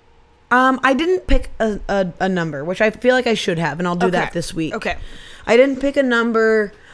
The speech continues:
Speaker 1: I just, I think my first step is just not in bed.
Speaker 2: Right.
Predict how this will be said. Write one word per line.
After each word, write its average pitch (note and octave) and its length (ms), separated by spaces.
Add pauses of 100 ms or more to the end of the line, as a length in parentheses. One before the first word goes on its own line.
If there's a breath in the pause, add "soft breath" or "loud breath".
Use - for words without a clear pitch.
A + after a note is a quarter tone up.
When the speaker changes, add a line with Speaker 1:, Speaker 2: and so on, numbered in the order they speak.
(100)
Speaker 1:
I A3+ 120
just, C#4 260 (260)
I A#3+ 160
think C4 180
my A#3+ 300 (180)
first A3+ 360
step A3 260
is F#3 160
just - 300
not F#3+ 280
in F3+ 200
bed. - 240 (840)
Speaker 2:
Right. G#3 200